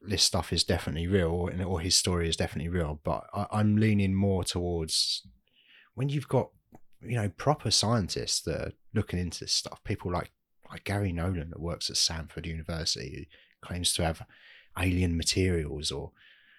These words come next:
you know, just stuff that hasn't been engineered on this planet, but has definitely been engineered. Um, I don't know, wh-, when,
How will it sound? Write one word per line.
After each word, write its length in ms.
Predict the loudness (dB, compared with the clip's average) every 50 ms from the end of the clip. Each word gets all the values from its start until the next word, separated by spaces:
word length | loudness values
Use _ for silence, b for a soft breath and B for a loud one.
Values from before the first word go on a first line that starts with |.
| b b b
you 100 | -10 -8
know, 140 | -6 -6 -4
just 220 | -2 0 2 2
stuff 260 | 2 4 2 0 0
that 100 | -2 -4 0
hasn't 340 | 4 6 6 6 6 4 2
been 140 | 0 0
engineered 440 | 2 0 2 2 2 2 2 2 2
on 100 | 2 0
this 140 | 0 0 -2
planet, 420 | -2 0 0 2 2 0 -2 -4 -4
but 140 | -4 -4 -2
has 280 | -2 -2 -2 -2 -2 0
definitely 420 | -2 -2 -2 -2 -4 -6 -4 -4
been 160 | -2 -2 -2
engineered. 680 | 0 0 0 -2 -2 -2 -4 -6 -6 -10 -12 -16 -16 -20 _ _ _ _ _
Um, 580 | -10 -8 -6 -6 -6 -6 -6 -4 -4 -6 -8 -10 _ _ _ _ _ _ _ 0
I 60 | 2
don't 140 | 4 6 6
know, 160 | 8 6 6
wh-, 240 | 6 4 0 2 4
when, 300 | 4 6 6 4 2